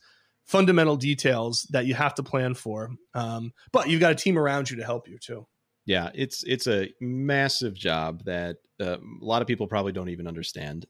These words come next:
Speaker 2: And it's, it's one
Speaker 1: Yeah.
Speaker 2: of those things where we continue to learn more and more about the different intricacies of a, a, a new captain while staying true to the system if they choose to do so, as you,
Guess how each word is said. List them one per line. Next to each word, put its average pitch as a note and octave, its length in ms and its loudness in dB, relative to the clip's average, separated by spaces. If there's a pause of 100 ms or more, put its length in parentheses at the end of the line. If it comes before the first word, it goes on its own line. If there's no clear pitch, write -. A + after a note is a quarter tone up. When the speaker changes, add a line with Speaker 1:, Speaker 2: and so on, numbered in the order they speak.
(120)
Speaker 2:
And E2+ 320 -4
it's, E2+ 300 -8
it's G#2 160 -4
one G#2 100 2
Speaker 1:
Yeah. G2 60 0
Speaker 2:
of F2+ 40 -2
those F#2 200 -4
things F#2 320 -4
where F2+ 160 -2
we F2 100 -6
continue A2 340 -4
to F#2+ 60 -4
learn F2+ 240 -4
more F#2 220 -4
and F2 100 -6
more F2+ 200 -6
about E2+ 240 -4
the F2 60 -10
different F2+ 300 -8
intricacies F#2 640 -8
of G#2+ 240 0
a, F#2+ 220 -2
a, E2+ 260 -8 (420)
a G2 80 0
new G2+ 160 2
captain G#2 500 0
while G#2 280 2
staying G2+ 440 -2
true B2 260 2
to G#2 80 0
the D#2 120 -6
system G#2+ 460 -2
if F#2 140 -6
they F#2+ 100 -2
choose F#2 260 -8
to - 80 -20
do G#2+ 140 -6
so, D#2+ 240 -8
as D2 140 -8
you, D#2+ 160 -10